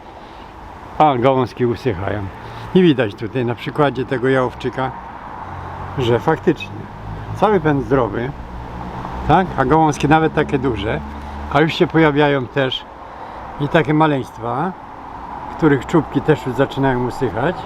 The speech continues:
i nic tu nie widać, żadnych szkodników.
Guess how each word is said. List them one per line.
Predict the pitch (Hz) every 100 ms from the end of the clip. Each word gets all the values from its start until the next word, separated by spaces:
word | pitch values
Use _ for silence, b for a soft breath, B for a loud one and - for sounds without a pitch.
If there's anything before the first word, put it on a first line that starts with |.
| - - - - - - - - - - - - - -
i | 156
nic | 170 170
tu | 190
nie | 220 247
widać, | 165 101 87
żadnych | 107 139 175 -
szkodników. | - 240 143 101